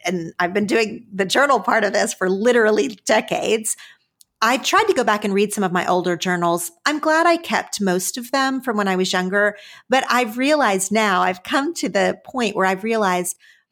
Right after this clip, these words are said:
you know, the part that was the most beneficial was actually the writing it down in real time. I don't need to revisit it necessarily. Some of them, again, I'm glad I kept, but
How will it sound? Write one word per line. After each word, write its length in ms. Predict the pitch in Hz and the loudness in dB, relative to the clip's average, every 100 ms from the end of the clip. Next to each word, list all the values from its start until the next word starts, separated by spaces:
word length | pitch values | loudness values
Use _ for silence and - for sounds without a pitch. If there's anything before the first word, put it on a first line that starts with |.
| _ | _
you 140 | - 277 | -6 0
know, 320 | 349 330 - _ _ | 2 0 -4 _ _
the 540 | 196 202 254 269 247 - _ | -12 -2 2 2 2 -4 _
part 340 | - - 381 415 | -8 0 0 2
that 140 | 415 254 | 0 0
was 140 | 220 | -2
the 80 | 214 | 0
most 260 | 208 208 | 0 0
beneficial 540 | 214 196 196 185 - 233 | -2 -4 -4 -4 -2 0
was 120 | 202 | 0
actually 480 | 202 185 - 196 190 | 0 0 -2 0 0
the 140 | 185 | 0
writing 420 | 175 180 175 170 | 0 0 0 0
it 120 | 165 - | -4 -2
down 320 | 170 160 156 | -2 -2 -4
in 200 | 170 170 | -6 -4
real 240 | 170 165 | 0 0
time. 540 | 165 - 165 175 160 175 _ _ _ - - | -2 -4 -4 -4 -8 -12 _ _ _ -12 0
I 100 | 311 | 2
don't 240 | 349 349 | 2 0
need 340 | 214 233 285 269 | 2 2 2 0
to 120 | - | -2
revisit 520 | 190 180 170 165 160 | 2 2 2 -2 -4
it 140 | 175 165 | -4 -4
necessarily. 800 | 165 - 160 160 71 151 135 - | -4 -4 -4 -4 -4 -4 -6 -6
Some 240 | - 330 339 | -2 0 2
of 80 | |
them, 180 | 339 285 | 2 0
again, 300 | 226 190 175 | 0 0 0
I'm 100 | 180 | 0
glad 260 | 190 190 185 | 0 0 2
I 100 | 175 | -2
kept, 540 | 165 165 185 208 - - - _ | -2 0 0 -2 -10 -12 -20 _
but 560 | 165 220 214 214 208 - | -2 2 4 2 0 -8